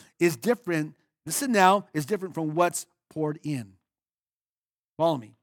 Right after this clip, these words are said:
Suffering goes in, comfort comes out.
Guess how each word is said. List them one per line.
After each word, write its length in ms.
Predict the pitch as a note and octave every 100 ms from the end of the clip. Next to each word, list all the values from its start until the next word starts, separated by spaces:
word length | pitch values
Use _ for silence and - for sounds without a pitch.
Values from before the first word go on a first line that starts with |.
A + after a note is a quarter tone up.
| _ _ _ _ _ _ _
Suffering 500 | - E3+ - D#3+ C3+ - _ -
goes 220 | C3+ A#2
in, 360 | F3+ C#4+ G4 A#3+ _ _ _ _ _ _ _ _ _ _ _ _ _
comfort 420 | D#3+ D3+ B2 A#2 _ _ _ -
comes 220 | B2+ A#2+
out. 180 | A2